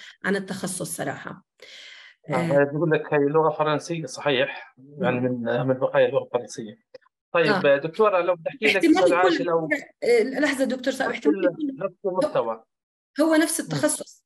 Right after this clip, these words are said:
Speaker 1: يعني احتمال يكون، بس
Speaker 2: آه.
Speaker 1: أنا بعرف إنه بالفرنسي ergotherapy بسموه، ما بعرف كيف بلفظوها بالفرنسي،
Speaker 2: طيب، ممتاز.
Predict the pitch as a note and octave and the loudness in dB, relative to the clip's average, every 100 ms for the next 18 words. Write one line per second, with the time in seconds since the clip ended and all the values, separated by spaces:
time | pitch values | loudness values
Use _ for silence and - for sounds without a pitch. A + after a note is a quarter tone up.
0 | - F3 G#3 - A#3+ A3+ A3+ - A#3 A3+ | -6 -4 -4 -6 -4 -4 -4 -6 -4 -2
1 | A3 - D#4+ C#4+ D4 C#4+ B3+ - A#3+ A#3+ | -2 0 0 0 0 0 -2 -4 -8 -8
2 | A3 G#3 A3 G#3 G#3 C4+ C4+ - A#3 A#3 | -4 -2 -2 -2 -2 -4 -4 -4 -4 -4
3 | A3+ A#3 A3 G#3+ E3+ D#3+ - _ _ F3 | -6 -4 -4 -4 -8 -8 -14 _ _ -10
4 | - F3 E3+ E3+ F#3+ G#3 G3+ G3+ F#3 F3+ | -6 -4 -4 -2 0 2 0 -2 -6 -6
5 | F#3 F#3 G#3+ G3+ F3 - G3+ G#3 C#3+ - | -8 -4 -2 -2 -4 -4 -2 2 2 2
6 | C3+ B2+ A#2+ - | 0 0 -4 -14